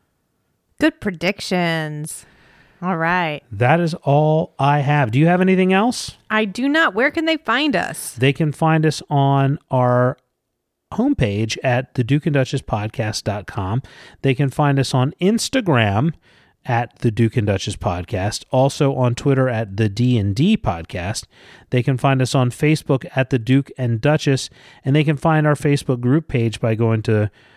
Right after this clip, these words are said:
Speaker 2: uh, facebook dot com backslash groups backslash the D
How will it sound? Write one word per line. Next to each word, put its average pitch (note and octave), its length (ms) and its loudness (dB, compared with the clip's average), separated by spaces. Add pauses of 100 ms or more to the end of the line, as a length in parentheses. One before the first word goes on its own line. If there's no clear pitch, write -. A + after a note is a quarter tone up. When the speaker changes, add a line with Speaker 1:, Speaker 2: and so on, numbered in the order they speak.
(160)
Speaker 2:
uh, G2 220 -2
facebook E3 540 0
dot C3+ 200 2
com B2+ 300 0
backslash A#2 600 -2
groups G3 360 -2
backslash B2 840 -2
the G#2+ 120 0
D C3+ 500 -2